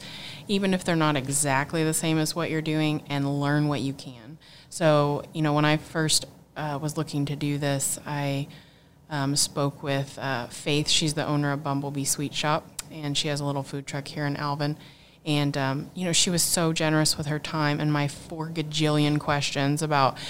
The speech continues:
"Well, you know, what about this? And, and how did you build that? And, and what are you doing for your, you know, your social media and all this?" And then, um, you know, we found some other kinda, you know, shave ice places too to discuss. And we, man,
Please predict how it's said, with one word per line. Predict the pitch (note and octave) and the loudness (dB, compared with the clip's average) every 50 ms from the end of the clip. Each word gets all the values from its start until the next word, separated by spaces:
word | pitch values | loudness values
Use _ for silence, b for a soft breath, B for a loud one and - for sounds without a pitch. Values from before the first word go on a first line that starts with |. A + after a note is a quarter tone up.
| B B B B - | B B B B 0
"Well, | D#3 D3 D3 D3 - - | 0 2 2 0 -2 -2
you | D#3 | -2
know, | C#3+ D3 - - - | -4 -4 -4 -8 -12
what | - E3 E3+ E3+ | -10 -6 -6 -2
about | F3 E3 E3 E3 - | -2 -2 -2 -2 -2
this? | - E3 D#3+ D#3+ D#3 - - | 0 2 2 2 2 0 0
And, | C3+ C#3 C3+ - | 0 0 -2 0
and | - D#3 D3 C#3+ | 0 0 0 0
how | - F3+ | 0 0
did | E3+ F3 E3 - | -2 -2 -2 -2
you | E3 D#3+ | -2 -2
build | E3 E3 D#3+ D#3+ D#3+ | 0 0 0 0 0
that? | D#3 D3+ D3+ D#3 D#3 D#3 | 2 2 4 4 4 4
And, | D3 C#3 C#3 D3+ - - | 4 2 0 0 -2 -4
and | - C#3+ D3 D3+ D#3 - | -4 -2 -2 -2 -2 -4
what | - D#3+ D#3+ | -4 -4 -4
are | E3 | -2
you | D#3+ D#3 | -4 -2
doing | D#3 D#3 D3+ D#3 D#3 | 0 0 2 2 0
for | D3+ - E3 | -2 -2 -4
your, | D#3+ D#3 D#3 D#3+ - | -4 -4 -4 -6 -6
you | - D#3+ D3+ D3+ | -6 -6 -4 -2
know, | C#3+ C#3+ | 0 0
your | C#3+ C#3+ C#3+ | 0 0 -2
social | - - E3 D3+ D3 - D3+ | -2 -2 -2 -2 -2 -2 -2
media | D#3 D3+ D3 D3+ D3+ D3+ D#3 | 0 0 0 0 0 0 0
and | D3+ - | 0 0
all | D#3 D#3 D#3 D#3 | 0 0 0 2
this?" | D#3 D3+ D3+ - B B B B B B B B B B B | 2 0 0 -2 B B B B B B B B B B B
And | - D#3+ D#3+ E3 | 2 4 6 6
then, | D#3+ D#3 D#3 D#3 D#3 D3+ | 6 6 6 6 6 4
um, | D3+ D3 C#3+ C#3+ D3+ - - - - | 4 4 2 2 0 -2 -6 -10 -10
you | - F3 D#3+ | -10 -8 -4
know, | D#3 D3+ D3+ D3 C3+ C#3 C3+ - - - - C3+ - _ | -2 -2 0 -2 -4 -6 -10 -14 -20 -20 -20 -20 -20 _
we | - F3 D#3+ D3+ | -12 -12 -12 -4
found | - D#3+ D3 D3 C#3+ | 0 2 2 2 2
some | - E3 D3+ | 2 2 2
other | D3 D3 D3 C#3+ C#3+ | 2 4 4 2 0
kinda, | C#3+ - - D3+ D3 C#3+ C#3 - | 0 -4 -4 -2 -2 -2 -2 -2
you | - D3+ | -2 -2
know, | C#3+ C#3+ | -2 0
shave | D3 - E3 D3 D3 C#3+ D3 | 0 2 2 2 4 4 4
ice | C#3+ C#3+ C#3 - | 4 4 2 0
places | - - D#3 D3 C#3 - C#3 C#3+ C#3 - | 0 -2 -2 0 0 0 0 0 0 0
too | - - D#3 D3 D3 | 0 0 0 0 0
to | C#3+ D3 | 0 0
discuss. | D3 - D3 - - - D3 C#3+ - | -2 0 0 0 0 0 -2 -2 0
And | F3+ F3+ | 0 0
we, | G3+ - B B B B B B B B - | -2 -2 B B B B B B B B -4
man, | C4 B3+ A#3+ A#3 A#3 | 0 2 4 4 2